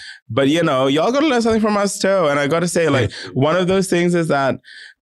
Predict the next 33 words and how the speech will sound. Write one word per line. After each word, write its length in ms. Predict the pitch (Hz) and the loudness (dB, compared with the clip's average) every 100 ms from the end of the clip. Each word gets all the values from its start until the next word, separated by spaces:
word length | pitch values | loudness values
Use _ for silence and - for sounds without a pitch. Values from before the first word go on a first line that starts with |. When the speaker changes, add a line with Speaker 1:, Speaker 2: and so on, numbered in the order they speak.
| _ _ _ _ | _ _ _ _
Speaker 1:
is 180 | 135 135 143 | -2 -2 0
you 180 | 156 | 0
can 260 | 156 165 165 | 0 0 0
create 600 | 156 151 147 147 127 - _ _ _ - | 0 0 0 0 0 -4 _ _ _ -4
a 100 | 120 | -2
body 320 | 123 131 131 | 0 0 2
of 180 | 120 113 | 2 2
work 340 | 120 113 104 - | 0 0 -2 -2
that 200 | 107 120 123 | -2 -2 0
isn't 380 | 127 117 123 113 | 0 2 0 0
for 200 | - 113 - - | -2 -2 -4 -4
TikTok. 500 | 123 - 110 80 76 _ - | -2 0 0 0 -2 _ -4
It 160 | 127 | -2
can 280 | 135 143 143 | 0 0 0
just 180 | 139 127 | 0 -2
be 80 | 120 | -2
something 580 | 117 120 117 117 110 107 - - - | 0 0 0 0 0 -2 -8 -18 -6
to 100 | - | -2
jam 360 | 113 120 113 110 | 0 2 2 2
out 200 | 104 - | 0 -2
to, 160 | 107 95 | -2 0
something 280 | 123 113 110 | 2 0 0
to 60 | |
close 300 | 107 117 110 | 0 0 2
your 80 | 113 | 0
eyes 380 | 104 104 107 - | 0 0 -2 -2
to, 260 | 107 98 92 | -2 0 2
something 300 | 113 113 113 | 0 -2 0
to 120 | 117 | 0
remember 420 | 107 104 104 98 | 0 0 0 0
a 80 | 101 | -2
time 400 | 92 104 101 101 | 0 -2 0 -2
to. 300 | 101 92 85 | 0 0 -2